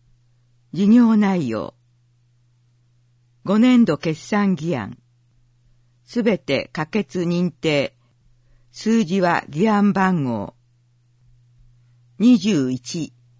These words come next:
一般会計。二十二、国民健康保険事業特別会計。二十三、公設総合地方卸売市場事業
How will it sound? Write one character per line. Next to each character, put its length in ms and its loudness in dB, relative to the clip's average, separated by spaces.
一 140 -4
般 240 2
会 260 -2
計。 420 -8
二 200 6
十 300 -2
二、 300 -4
国 340 2
民 220 6
健 260 2
康 280 0
保 140 -2
険 300 2
事 180 0
業 440 -2
特 240 -4
別 280 -2
会 240 -2
計。 420 -8
二 200 4
十 280 -2
三、 420 -6
公 280 2
設 300 -2
総 340 2
合 320 2
地 140 -8
方 400 2
卸 420 0
売 220 2
市 180 -2
場 280 0
事 160 -2
業 360 0